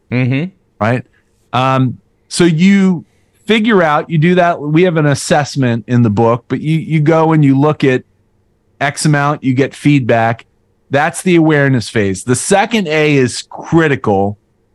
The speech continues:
Speaker 2: We call that the accept phase. And so the idea here is you're just wrapping your arms around it. You're not trying to push it back.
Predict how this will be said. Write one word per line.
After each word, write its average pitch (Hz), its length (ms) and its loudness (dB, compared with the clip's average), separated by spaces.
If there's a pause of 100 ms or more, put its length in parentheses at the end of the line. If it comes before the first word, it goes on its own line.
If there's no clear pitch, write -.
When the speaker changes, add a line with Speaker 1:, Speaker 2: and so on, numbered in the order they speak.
(120)
Speaker 2:
We 139 160 2
call 160 340 0
that 147 380 0 (400)
the 123 140 2
accept - 840 -4
phase. 90 640 -6 (540)
And 135 160 0
so 175 100 2
the 185 200 2
idea 180 360 0
here 196 240 2
is 139 160 0
you're 185 120 -2
just 156 180 0
wrapping 156 460 0
your 151 120 0
arms 143 380 0
around 135 440 0
it. 113 180 0
You're 131 140 -2
not 147 200 -2
trying 147 240 -2
to 131 80 -2
push - 340 -6
it 120 160 -4
back. 127 560 0